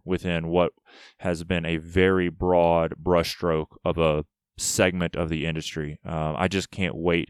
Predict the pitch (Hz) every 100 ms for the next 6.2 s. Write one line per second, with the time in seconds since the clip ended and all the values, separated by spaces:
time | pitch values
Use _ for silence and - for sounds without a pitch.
0 | - - - - 85 95 85 82 82 80
1 | - 92 87 80 78 82 80 82 85 82
2 | - 82 - 78 95 87 82 80 78 -
3 | 87 82 78 76 - 78 76 78 90 80
4 | 76 - 85 78 76 73 - _ 87 82
5 | 78 76 - 90 90 - 90 80 76 78
6 | 76